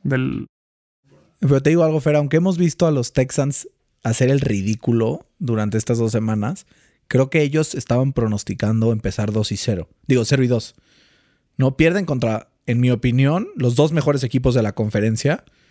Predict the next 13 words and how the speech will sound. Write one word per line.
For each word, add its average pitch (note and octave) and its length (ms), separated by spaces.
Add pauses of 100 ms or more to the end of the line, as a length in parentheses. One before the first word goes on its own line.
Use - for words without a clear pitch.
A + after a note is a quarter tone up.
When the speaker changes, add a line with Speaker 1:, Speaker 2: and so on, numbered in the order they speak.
(320)
Speaker 2:
¿No? A#2+ 200
Pierden A#2+ 200
contra G#2+ 220
los A2 140
Chiefs F#3+ 280
y F3+ 60
contra A#2+ 240
los G2+ 180
Ravens. A#2 480 (840)
Creo C#3+ 200
que A3+ 100
tienen G#3 480
esperanza D#3+ 840